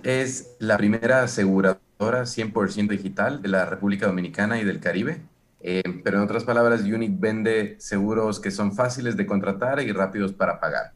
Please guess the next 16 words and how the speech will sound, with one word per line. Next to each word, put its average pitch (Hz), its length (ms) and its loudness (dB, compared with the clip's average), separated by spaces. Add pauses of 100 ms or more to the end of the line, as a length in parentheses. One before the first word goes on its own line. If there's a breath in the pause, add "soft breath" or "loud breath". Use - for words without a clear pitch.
(160)
Y 98 120 -4
se 113 100 -4
lo 104 120 2
hace 95 220 0
a 101 60 -4
través 95 260 2
de 98 60 0
nuestra 92 320 -2
página 92 320 -2
web 98 280 -2 (200)
en 82 340 -6
unit 101 260 0
punto 95 280 -2
com 120 220 -4
punto 98 280 -6
do. 82 60 -4